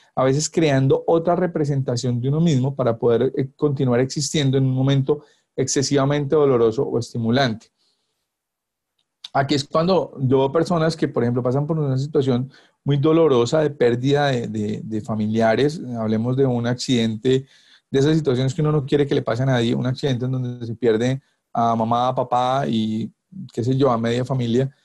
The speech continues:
y esta persona decide convertirse en otra persona, alguien, entre comillas, feliz, pero negando su dolor o con la intención de superponerse al dolor. Entonces terminan desarrollando incluso otro tipo de personalidad,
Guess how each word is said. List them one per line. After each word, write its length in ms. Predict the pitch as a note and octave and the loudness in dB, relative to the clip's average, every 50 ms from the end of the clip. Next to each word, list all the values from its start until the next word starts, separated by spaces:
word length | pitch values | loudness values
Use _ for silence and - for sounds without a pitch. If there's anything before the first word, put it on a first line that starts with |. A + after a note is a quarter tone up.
| _ _ _ _ _ _ | _ _ _ _ _ _
y 440 | - C3+ B2+ B2 A#2+ A#2+ A#2 A#2+ A#2+ | -2 2 2 4 4 4 4 4 2
esta 260 | A#2 A#2 - C3+ C3+ | 2 0 0 0 0
persona 480 | C#3+ C3+ C3+ C3 B2 A#2 B2 C3 - - | 0 0 0 0 0 0 0 0 -2 -4
decide 480 | - C3 C#3 C3 B2+ - D3 C3+ C#3 C3+ | -2 0 0 0 0 0 0 0 2 2
convertirse 540 | E3+ E3 D#3 C#3+ C#3 - C3+ C#3 - D#3+ | 2 2 2 0 0 0 -2 -2 -2 -2
en 140 | D#3 D#3+ E3 D#3 | -2 0 0 0
otra 260 | D3 C#3+ D#3+ D#3 D#3 | 0 0 0 -2 0
persona, 500 | F3+ D#3+ C#3+ - D3 B2+ B2 D#3+ G3+ - _ _ _ _ _ _ _ _ _ _ _ _ _ _ | 0 -2 -2 -2 -2 -2 0 -2 -2 -4 _ _ _ _ _ _ _ _ _ _ _ _ _ _
alguien, 400 | A#2+ B2+ B2+ B2 D3 D#3 - _ _ | 0 0 2 2 0 -2 -4 _ _
entre 240 | - D#3 C3 C#3 C3 | -4 -2 -2 0 -2
comillas, 340 | - C3+ C3 B2+ C#3 C#3 - | 0 0 2 2 2 2 2
feliz, 480 | - E3 D3 D3+ D#3+ G3 G3 - - _ | 2 2 4 4 4 2 2 -2 -6 _
pero 180 | - C3+ B2+ B2+ | -4 -2 0 0
negando 420 | B2+ B2 A2+ A#2+ A#2 A#2+ A#2 B2 | 0 0 2 2 0 0 0 -2
su 140 | B2+ - D#3+ | -2 0 2
dolor 480 | C3+ B2+ B2 A#2 A#2+ A2+ A2+ A2+ B2 - _ _ _ _ _ _ _ | 2 4 4 4 4 2 2 0 -2 -8 _ _ _ _ _ _ _
o 520 | - A#2+ A#2 A2+ A2+ A2+ A2+ A2 A2 A2 - | -2 0 2 2 2 2 2 2 0 0 0
con 120 | - B2 | 0 0
la 60 | B2 | 0
intención 320 | A#2 A2+ A#2+ A2+ A2 A2+ A#2 | 0 -2 -2 -2 -2 -2 0
de 80 | B2 | 0
superponerse 680 | B2+ C#3 C3+ - B2 - - B2 A#2 A2+ A2 G#2 - A#2+ | 0 0 0 -2 -2 -2 -2 -2 -2 -2 -2 -2 -2 -2
al 100 | A2+ A2+ | -2 0
dolor. 340 | A#2+ A#2 A2+ A2+ G#2+ G#2+ - _ - - | 2 2 2 2 2 0 -4 _ -20 -20
Entonces 180 | _ _ - - | _ _ -6 -4
terminan 320 | F#3+ F3 E3+ D3+ C#3 C#3+ | 0 0 2 2 2 2
desarrollando 800 | D3 E3 D#3+ E3 D#3 C3+ C3 B2+ B2 B2+ B2 B2 B2+ C#3+ D#3+ - - | 2 2 2 2 2 0 0 0 0 0 0 2 2 0 0 -2 -4
incluso 340 | C3+ B2+ - C#3 C3+ B2+ D3+ | -8 -6 -2 0 0 2 2
otro 160 | D3+ D#3+ D#3 | 0 0 -2
tipo 220 | D#3+ E3 D3+ - D#3+ | -2 -2 0 0 0
de 60 | D3+ | 0
personalidad, 800 | D3+ D#3+ C#3+ C3 C#3 C3 B2 A#2 A#2 A2 G#2+ G#2+ G#2 G#2 A#2+ | 2 0 -2 0 -2 -2 0 0 2 2 2 2 2 0 -2